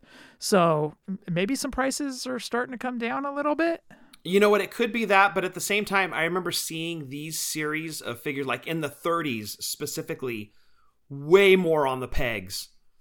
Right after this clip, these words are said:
Speaker 2: than
Speaker 1: Good
Speaker 2: later
Speaker 1: point.
Speaker 2: series of Elites. So maybe they were just more saturated, and that has more to do with the pricing. But I
Speaker 1: Good
Speaker 2: think
Speaker 1: point.
Speaker 2: you're right, Jeff. I think things are starting to kind of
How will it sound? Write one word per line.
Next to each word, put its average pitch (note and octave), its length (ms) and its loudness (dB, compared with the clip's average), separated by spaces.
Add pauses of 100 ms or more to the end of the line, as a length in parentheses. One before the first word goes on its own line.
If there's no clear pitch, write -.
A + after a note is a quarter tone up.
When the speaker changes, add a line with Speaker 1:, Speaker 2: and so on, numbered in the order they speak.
(220)
Speaker 2:
than D3 220 -4
Speaker 1:
Good D#3+ 100 2
Speaker 2:
later D3 160 6
Speaker 1:
point. G3 100 4
Speaker 2:
series C3+ 340 0
of C3+ 60 -6
Elites. B2 360 -6
So C#3 260 -4
maybe D3+ 400 -2
they E3+ 120 0
were D#3+ 140 -4
just D3+ 240 -8
more D3 160 -2
saturated, D3+ 840 -2
and B2 160 -6
that B2 200 -6
has C#3 200 -6
more C#3+ 180 -4
to C#3+ 60 -2
do C3+ 140 -6
with D3+ 140 -6
the C#3+ 60 -12
pricing. F3+ 520 -6 (340)
But G3 180 4
I A3 60 6
Speaker 1:
Good E3 120 0
Speaker 2:
think D#3 100 0
Speaker 1:
point. E3 100 -4
Speaker 2:
you're A#3+ 120 0
right, F#3+ 280 4
Jeff. D3 220 0
I E3+ 80 2
think A3 320 -6 (500)
things G#3 240 2
are G#3 60 -4
starting F3+ 300 0
to E3 80 -6
kind F3+ 240 -2
of C3+ 260 -6